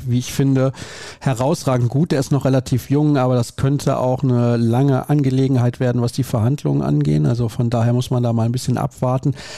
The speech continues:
Dann liest man ja auch ab und zu mal, obwohl Brazzo das ja, also das Bürschchen, hat das dementiert. Von daher mit C R sieben, mit Cristiano Ronaldo müssen wir da auch noch mal ein bisschen abwarten. Aber die Bayern werden eine sehr gute Mannschaft haben. Also so viel ist mal klar.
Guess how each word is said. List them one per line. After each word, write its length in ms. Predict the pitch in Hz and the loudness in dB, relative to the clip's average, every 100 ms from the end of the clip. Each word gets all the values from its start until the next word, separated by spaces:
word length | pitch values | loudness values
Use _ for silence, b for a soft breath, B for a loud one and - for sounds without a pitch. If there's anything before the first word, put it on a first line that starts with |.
| B B - | B B -4
Dann 160 | 131 120 | 0 2
liest 420 | 107 117 147 - | 2 2 0 0
man 160 | 139 139 | 2 2
ja 160 | 139 | 2
auch 260 | 135 139 135 | 0 0 0
ab 220 | 147 - | -2 0
und 140 | 135 | -2
zu 180 | - - | -2 0
mal, 300 | 147 139 135 | 2 2 2
obwohl 340 | 127 110 123 110 | 0 0 0 0
Brazzo 680 | - 95 - - 131 143 | -2 -4 -4 -2 0 0
das 340 | 123 131 127 - | 0 -2 0 0
ja, 260 | 123 123 | 0 0
also 180 | 123 110 | 0 -2
das 220 | 107 - | -2 -2
Bürschchen, 520 | 101 120 - - 101 131 B B - | -2 0 -2 -2 -4 -6 B B -6
hat 140 | 143 - | -4 -2
das 320 | 117 - - - 139 | -2 -4 -12 -16 -4
dementiert. 640 | 117 107 98 - 143 220 - | 0 0 -2 0 0 0 -2
Von 200 | 127 117 | -2 0
daher 440 | 120 120 123 117 B B B - | 2 2 2 0 B B B -4
mit 120 | 127 | -4
C 380 | - - - 147 | -6 -6 -2 0
R 140 | 123 | 0
sieben, 340 | 107 135 175 143 | 0 2 4 4
mit 220 | 135 - | 2 0
Cristiano 460 | 147 - 131 131 120 | -4 0 0 2 2
Ronaldo 460 | 120 113 123 123 | 2 2 2 2
müssen 220 | 113 120 | 0 0
wir 80 | 107 | 0
da 120 | 104 | 0
auch 80 | 95 | 0
noch 100 | 107 | 2
mal 100 | 101 | 2
ein 80 | 98 | 0
bisschen 240 | 113 95 | 0 -2
abwarten. 380 | - 98 113 110 | -2 -4 -4 0
Aber 160 | 123 120 | 0 0
die 80 | 110 | 0
Bayern 320 | 127 127 120 | 0 0 2
werden 180 | 123 117 | 2 0
eine 80 | |
sehr 140 | 107 113 | 0 -2
gute 180 | 117 117 | -2 0
Mannschaft 420 | 113 - 104 - | 0 -2 -4 -2
haben. 240 | 101 101 | -2 -2
Also 340 | 107 113 110 107 | -2 -2 -2 -2
so 140 | 120 | -2
viel 180 | 107 110 | -2 -4
ist 160 | 113 | -2
mal 120 | 110 104 | -2 -2
klar. 300 | - 113 | -2 -4